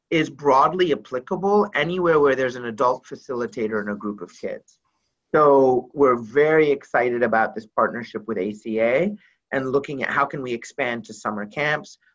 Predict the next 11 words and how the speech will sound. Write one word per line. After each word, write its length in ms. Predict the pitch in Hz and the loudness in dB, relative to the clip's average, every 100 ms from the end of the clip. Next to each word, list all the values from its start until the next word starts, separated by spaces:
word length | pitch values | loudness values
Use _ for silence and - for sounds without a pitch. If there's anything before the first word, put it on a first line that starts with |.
| _ | _
We're 120 | 139 143 | 0 2
also 340 | 147 143 151 | 2 0 -2
looking 320 | 135 135 135 | -2 -4 -6
at 120 | 113 - | -10 -4
after-school 680 | 117 117 - 113 - 190 180 | -4 -4 -8 -12 -4 -2 -2
programs, 680 | - 175 160 160 139 135 131 | 2 2 2 0 -2 -2 -6
before-school 880 | 110 104 - 175 165 - - 151 147 | -10 -12 -6 0 0 -2 -8 -8 -4
programs, 880 | 160 139 139 127 127 123 123 113 _ _ _ _ - | 0 0 0 0 -2 -4 -8 -18 _ _ _ _ -6
you 80 | |
know, 160 | 127 123 | -4 -2
however, 680 | 139 135 135 143 131 123 | 2 2 2 2 2 0